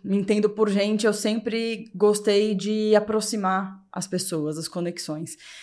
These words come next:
Então, eu tenho minha formação em administração, mas fiz uma segunda faculdade, que é psicologia,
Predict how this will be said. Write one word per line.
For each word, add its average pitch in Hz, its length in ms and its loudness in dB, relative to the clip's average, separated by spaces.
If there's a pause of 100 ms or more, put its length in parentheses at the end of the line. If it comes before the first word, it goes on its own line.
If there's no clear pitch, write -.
(280)
Então, 190 280 2
eu 196 60 0
tenho 202 160 0
minha 196 140 2
formação 185 480 -2
em - 20 -4
administração, 175 720 0
mas 190 220 0
fiz 175 120 -8
uma 175 100 -4
segunda 202 340 -4
faculdade, 226 480 -4
que 220 60 -6
é 208 40 -2
psicologia, 196 840 2